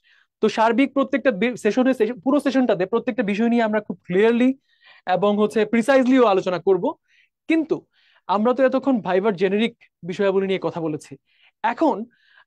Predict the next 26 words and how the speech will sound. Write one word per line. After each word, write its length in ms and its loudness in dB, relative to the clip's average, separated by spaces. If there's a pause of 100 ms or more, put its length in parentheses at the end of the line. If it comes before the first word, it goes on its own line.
আমরা 280 0
একটু 220 -2
চেষ্টা 360 -2
করব 240 -2
বিসিএস 520 -2
এর 80 -2
ভাইবার 380 -2
রিলেটেড 400 -6
ফ্যাক্টস 320 -2
গুলো 180 -4
নিয়ে 160 -6
কথা 200 -6
বলতে, 240 -10 (640)
ঠিক 100 0
আছে? 200 -2 (520)
তো 60 0
আপনারা 300 0
যারা 240 2
এখন, 280 -2
আহ, 200 -2
সিভিল 280 -2
সার্ভিসের 340 0
অ্যাসপিরেন্ট 460 -2 (380)
already 380 0
হয়েছেন 340 2
অনেকে, 240 -4